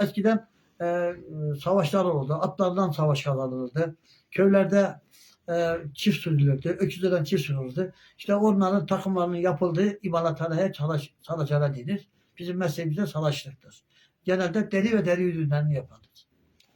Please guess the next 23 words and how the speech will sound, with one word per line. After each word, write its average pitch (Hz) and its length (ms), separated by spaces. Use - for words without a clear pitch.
E, 147 240
biz 208 180
burada 208 340
salaçlığı 202 500
yüz 220 360
yıldır 196 260
yani 156 300
dededen 202 400
kalma 160 360
bir 139 100
şey. 226 360
Dededen 180 500
babaya, 185 380
babadan 180 440
bize 208 200
ve 170 120
bizden 190 300
de, 190 140
de 190 240
çocuklara 190 480
devam 175 240
ettirmesini 160 520
istiyoruz. 156 460